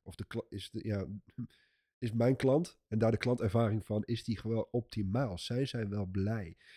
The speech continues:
Gaat er ergens in het proces misschien niet iets helemaal lekker?" Ehm, om een voorbeeld te noemen, ik merkte laatst dat bepaalde vragen meermaals kwamen. En dat had, eh, te maken met, eh,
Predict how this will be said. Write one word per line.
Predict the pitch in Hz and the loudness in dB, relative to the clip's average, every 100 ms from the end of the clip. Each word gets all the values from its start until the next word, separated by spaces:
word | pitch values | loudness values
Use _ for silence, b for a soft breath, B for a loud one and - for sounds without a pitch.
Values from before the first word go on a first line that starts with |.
| B | B
Gaat | - 120 127 | -6 -4 -2
er | - | -4
ergens | - 127 147 127 | 0 2 2 0
in | - | -2
het | 117 - | -4 -6
proces | 98 - 110 | -8 -4 -4
misschien | - 104 - 110 | -4 -6 -4 -2
niet | 110 - | -2 -4
iets | 101 - | -10 -8
helemaal | 98 104 92 90 | -4 -2 -2 0
lekker?" | 101 120 - 65 b b b b b | 2 0 -2 -14 b b b b b
Ehm, | 104 104 104 104 - | 0 4 4 2 0
om | - 104 | -2 -2
een | |
voorbeeld | - 113 110 | 2 2 2
te | 104 | 2
noemen, | 104 113 104 | 2 4 2
ik | 107 | 0
merkte | 117 113 - | 2 2 2
laatst | 101 104 104 - | 0 0 -2 -4
dat | 101 - - _ | -6 -6 -16 _
bepaalde | - 113 120 107 | -2 2 0 0
vragen | - 101 104 127 123 98 90 B B B B _ | -4 -2 0 2 0 -4 -8 B B B B _
meermaals | 110 120 123 110 98 92 | 4 6 6 6 2 -2
kwamen. | - 95 113 131 | -4 -2 0 2
En | |
dat | 110 | 2
had, | 107 - | 0 -2
eh, | 107 101 98 | -2 -2 -2
te | 90 107 | -4 -4
maken | 104 123 113 98 | -2 -2 -2 -2
met, | 104 - - | -4 -6 -14
eh, | 98 98 92 90 | -8 -6 -4 -4